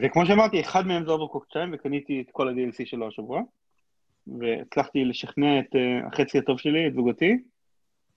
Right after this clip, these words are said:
אה, לשחק איתי, ועשינו מאה אחוז ב-D L C הראשון מבין הארבעה,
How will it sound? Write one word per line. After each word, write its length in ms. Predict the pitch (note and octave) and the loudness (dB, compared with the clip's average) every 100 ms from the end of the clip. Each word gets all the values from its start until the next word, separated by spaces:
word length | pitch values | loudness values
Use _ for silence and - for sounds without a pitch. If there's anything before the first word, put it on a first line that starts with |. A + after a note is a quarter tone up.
| _ _ _ - | _ _ _ -12
אה, 480 | C3 A2+ A2+ A2+ A2 | -8 -4 -4 -4 -4
לשחק 380 | G#2+ - C3 D3 | -6 -8 -4 -2
איתי, 260 | D#3 G#3 F#3+ D3 A#2+ B2 - - _ - _ _ _ | 4 6 4 4 2 2 -2 -12 _ -16 _ _ _
ועשינו 360 | - - D#3 D3+ | -2 4 6 8
מאה 180 | D#3 D#3 | 8 6
אחוז 220 | F3+ F3 | 6 6
ב-D 560 | E3 D#3+ D#3 D#3+ E3 D#3+ | 6 6 6 6 4 6
L 40 | |
C 60 | F3 | 4
הראשון 300 | D#3+ E3+ D#3 | 4 2 2
מבין 220 | C#3+ C3+ | 2 4
הארבעה, 300 | B2+ A#2+ | 4 4